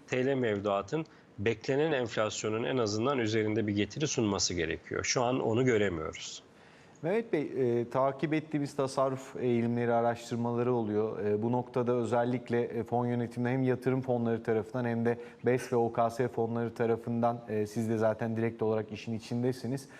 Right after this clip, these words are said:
Speaker 2: E, bu noktada, e, özellikle fon tercihi yapacakların,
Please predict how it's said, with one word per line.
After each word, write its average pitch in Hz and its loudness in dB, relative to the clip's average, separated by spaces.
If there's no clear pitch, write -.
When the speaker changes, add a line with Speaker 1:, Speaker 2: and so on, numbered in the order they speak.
Speaker 2:
E, 123 2
bu 147 2
noktada, 180 2
e, 131 -2
özellikle 131 2
fon 180 2
tercihi 160 2
yapacakların, 151 2